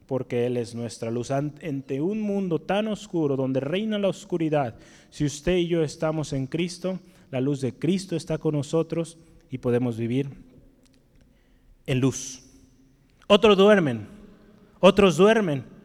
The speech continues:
nosotros no. Amén. Gloria a Dios por uno que dice amén, ¿verdad? Otros duermen, nosotros no, hermano, hermana.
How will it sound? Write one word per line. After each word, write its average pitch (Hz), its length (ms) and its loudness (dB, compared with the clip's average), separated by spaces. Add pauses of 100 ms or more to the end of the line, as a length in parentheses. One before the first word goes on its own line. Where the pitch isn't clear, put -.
(380)
nosotros 131 500 -2
no. 110 180 -6 (1000)
Amén. 160 440 -2 (1400)
Gloria 113 280 -2
a 110 40 -4
Dios 110 180 -4
por 110 220 -6
uno 113 260 -8 (160)
que 107 120 -8
dice 117 260 0
amén, 107 280 -6 (120)
¿verdad? 131 320 -2 (440)
Otros 202 460 8
duermen, 262 420 10
nosotros 233 600 8
no, 220 180 8
hermano, 196 320 6
hermana. 151 400 4